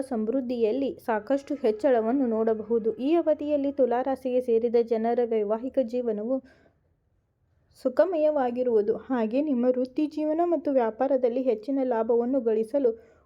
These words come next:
ಉತ್ತಮವಾದ ಅವಕಾಶಗಳು ಕೂಡ ದೊರಕುವುದು. ಮೇಲೆ ಹೇಳಿರುವ ಮೂರು ರಾಶಿಗಳಾದ ಕಟಕ, ಸಿಂಹ ಮತ್ತು ತುಲಾ ರಾಶಿಗೆ ಸೇರಿದ ಜನರಲ್ಲಿ ನಿಮ್ಮ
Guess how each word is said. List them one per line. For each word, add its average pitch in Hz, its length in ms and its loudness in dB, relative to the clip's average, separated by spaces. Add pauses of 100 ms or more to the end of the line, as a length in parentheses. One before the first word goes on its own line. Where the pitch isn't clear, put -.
ಉತ್ತಮವಾದ 285 680 -2 (100)
ಅವಕಾಶಗಳು 254 920 0
ಕೂಡ 254 220 0 (120)
ದೊರಕುವುದು. 233 540 0 (500)
ಮೇಲೆ 320 340 0
ಹೇಳಿರುವ 277 420 2
ಮೂರು 254 320 0
ರಾಶಿಗಳಾದ 262 680 2
ಕಟಕ, 247 420 -2
ಸಿಂಹ 269 380 -2
ಮತ್ತು 277 300 -4 (500)
ತುಲಾ 247 260 2
ರಾಶಿಗೆ 277 380 0
ಸೇರಿದ 247 380 0
ಜನರಲ್ಲಿ 240 580 0
ನಿಮ್ಮ 262 200 -2